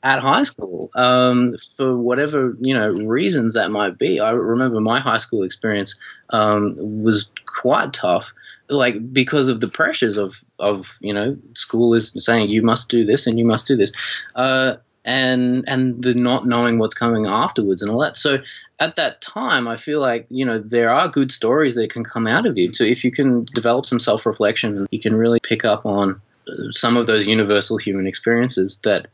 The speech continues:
everybody knows about and therefore will relate to. And, and so we're talking about, in terms of that, it's,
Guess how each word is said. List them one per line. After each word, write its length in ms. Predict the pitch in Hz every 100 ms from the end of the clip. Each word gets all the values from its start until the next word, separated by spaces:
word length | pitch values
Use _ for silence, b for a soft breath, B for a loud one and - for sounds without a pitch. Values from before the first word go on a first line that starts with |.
| _ _ _
everybody 400 | 92 104 98 98 _
knows 220 | 101 110 107
about 280 | 107 92
and 140 | 92 95
therefore 320 | 98 98 101
will 160 | 98 92
relate 420 | 92 98 110 -
to. 180 | 92 85 B B B B -
And, 320 | 104 98 95
and 160 | 107 104
so 180 | 110 101
we're 380 | 113 120 123 117
talking 340 | 156 147 127
about, 200 | 110 104
in 80 | 120
terms 220 | 151 123
of 80 | 104
that, 160 | 101
it's, 340 | 101 - -